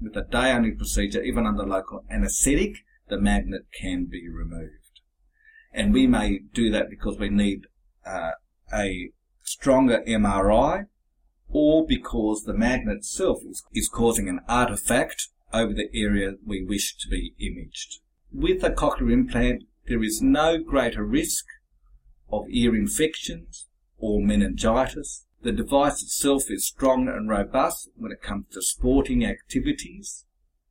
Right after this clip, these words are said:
and that implant patients can play rugby, boxing, or contact sports. They may use a soft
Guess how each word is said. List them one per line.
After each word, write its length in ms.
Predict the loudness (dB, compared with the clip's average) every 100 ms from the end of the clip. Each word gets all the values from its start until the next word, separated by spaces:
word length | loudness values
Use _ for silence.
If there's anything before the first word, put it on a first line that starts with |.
| -6
and 260 | -2 -2 -2
that 280 | -2 -2 -6 -20 _ _ _ _
implant 580 | -8 -8 -2 0 0 -6
patients 720 | -4 -2 -2 -2 -6 -6 -10 _ -20 -20 _ -4
can 240 | -4 -4 -4
play 400 | -2 0 0 -4 -10
rugby, 840 | -8 2 4 4 2 4 4 0 -2
boxing, 720 | 0 0 -2 0 2 2 0 -4 _ 0
or 240 | 2 2
contact 380 | 2 -2 -2 -4
sports. 500 | -6 -2 -2 -2 -2
They 180 | 2 4
may 200 | 4 4
use 300 | 2 0 -2
a 120 | -4
soft 380 | 0 0 0